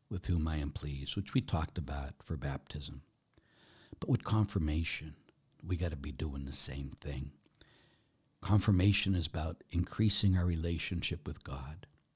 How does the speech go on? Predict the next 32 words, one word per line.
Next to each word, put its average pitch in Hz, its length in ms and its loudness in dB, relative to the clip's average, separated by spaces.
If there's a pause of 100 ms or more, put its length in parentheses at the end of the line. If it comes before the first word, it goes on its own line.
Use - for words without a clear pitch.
(540)
making 90 300 0
us - 100 0
strong 95 380 4
in - 60 0
him. 71 120 -4
But - 240 -4
we 127 160 6
have 143 160 2
to 110 100 8
make 98 360 6
that 90 300 -2
choice. - 760 -2 (1400)
That's 147 200 6
why 127 200 10
I'm 123 180 12
a 107 40 10
big 113 420 8
affirmer 123 600 10
of 101 240 4
holding, 113 560 10
um, 78 520 0 (1200)
confirmation 98 640 6
off 80 300 4
till 87 180 2
later 85 340 2
when 76 140 -2
a 73 60 0
kid - 260 0
can 76 160 2
make 73 180 0
a - 40 -10
decision. - 560 -4